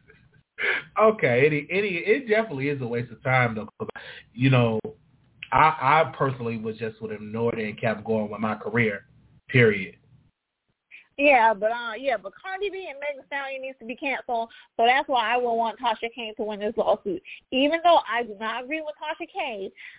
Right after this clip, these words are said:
Speaker 2: but, uh, Cardi B and Meg Thee Stallion needs to get off the T V with the trashy music. You already know how I feel about that one.
Speaker 1: All right, all right. Thank you so much for calling in. Okay, bye.
Speaker 2: Okay.
Speaker 1: I love talking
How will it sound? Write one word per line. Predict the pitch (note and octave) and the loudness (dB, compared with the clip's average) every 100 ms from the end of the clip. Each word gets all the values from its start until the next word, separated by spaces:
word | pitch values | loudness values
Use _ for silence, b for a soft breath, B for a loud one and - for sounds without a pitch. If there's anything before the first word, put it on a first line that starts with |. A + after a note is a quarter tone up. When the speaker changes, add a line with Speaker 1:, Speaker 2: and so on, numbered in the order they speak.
| B | B
Speaker 2:
but, | - B3 A3+ B3 | 4 4 4 -2
uh, | B3 A3+ A3 _ | -10 -10 -12 _
Cardi | D4+ C#4 C#4 | -10 -10 -10
B | C#4+ C4+ | -14 -14
and | A3 | -12
Meg | A#3 A#3 | -10 -10
Thee | G#3+ A#3 | -12 -10
Stallion | B3 A3+ G#3+ G3+ G3+ B A#3 - | -8 -8 -10 -16 -16 B -20 -14
needs | A#3+ A#3 A#3 | -10 -10 -6
to | B3+ | -6
get | G3 A#3 | 2 2
off | - A3 | 2 -4
the | A3 - | -6 -10
T | C4 | -10
V | G3+ G3+ G3 F3 _ | -10 -10 -12 -14 _
with | A3 A3 | -4 -4
the | F#3+ | -6
trashy | - G3 - G3 | 4 4 4 -4
music. | F#3 F3+ F#3+ C#3+ - | -8 -8 -6 -6 -6
You | A3+ B3 | 0 4
already | A3 G#3 G#3 | 4 2 -4
know | F#3+ G#3+ | -12 -16
how | A#3 D#3+ | -14 -14
I | G3 | -14
feel | G#3 F#3 | -14 -12
about | F3+ F3 | -12 -12
that | F3 E3+ A3+ | -8 -4 -2
one. | G#3+ B2 | -2 4
Speaker 1:
All | C3+ | 6
right, | B2+ A2 G2+ - | 6 4 -2 0
all | G#3+ | 4
right. | B3 F#3 E3+ E3+ | 6 4 2 2
Thank | F3+ F#3 | 0 0
you | F#3+ | 0
so | G3+ | 2
much | F3 F3+ | 2 0
for | |
calling | D#3 F3+ E3 D#3+ | 0 4 4 4
in. | E3 B2+ A2 A2+ _ _ _ _ _ _ _ _ _ _ _ _ - | 0 0 -2 -10 _ _ _ _ _ _ _ _ _ _ _ _ -4
Okay, | A#2+ C3 A2 G#2+ b b b b _ | -2 0 -2 -4 b b b b _
bye. | B2 D3 F3+ E3+ D#3+ D#3 D#3 D#3 | 0 4 4 6 6 6 4 2
Speaker 2:
Okay. | - _ - | -6 _ -4
Speaker 1:
I | C#3+ D3+ | 0 4
love | C#3+ C3 | 4 2
talking | C#3+ A#2+ | -2 -4